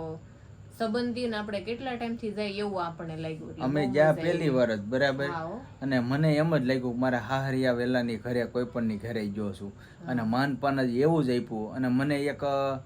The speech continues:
Speaker 2: પટેલ તરીકે જ ઈ માને છે. અને હું એને હાળા તરીકે જ માનું છું, મુન્નાભાઈને ને કેતનભાઈને. તો બહુ એટલે બહુ મજા આવી, કાં?
Speaker 1: હા, કારણ કે લોકો મકવાણા છે કે નહીં?
Speaker 2: હા.
Speaker 1: એટલે ઈ મને બેન જ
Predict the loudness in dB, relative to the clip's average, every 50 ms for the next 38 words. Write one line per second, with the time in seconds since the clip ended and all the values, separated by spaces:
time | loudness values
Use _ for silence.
0 | -6 -4 -2 0 2 2 2 2 2 0 0 0 0 -2 0 0 2 2 2 2
1 | 2 2 0 0 -2 -4 -4 -6 -6 -6 -8 -12 -18 -20 -20 -20 -18 -18 -10 -4
2 | -2 0 2 2 2 2 2 2 2 2 2 2 0 0 0 2 2 4 2 2
3 | 0 -2 -2 0 -2 -2 -2 0 0 0 0 -2 -2 -4 -6 -10 -10 -6 -2 0
4 | 2 2 4 2 2 2 0 0 2 2 2 2 2 0 0 0 -2 -4 -4 -4
5 | -4 -2 -2 -2 -2 -2 -6 -8 -8 -10 -12 -14 -16 -18 -20 -20 -20 -20 -20 -20
6 | -20 -14 -10 -6 -2 2 2 4 4 4 2 0 0 -2 -2 0 2 4 4 4
7 | 4 2 0 -2 -2 -2 -2 -2 -2 -4 -4 -4 -6 -8 -14 -16 -14 -12 -12 -10
8 | -10 -10 -10 -10 -10 -8 -8 -8 -8 -8 -8 -10 -10 -10 -10 -12 -10 -10 -10 -10
9 | -12 -10 -8 -8 -6 -6 -6 -6 -6 -4 -4 -4 -4 -6 -8 -12 -18 -18 -20 -20
10 | -20 -20 -20 -18 -14 -10 -6 -4 -2 -2 -2 -2 -2 -4 -4 -4 -2 -2 -2 -2
11 | -2 -4 -6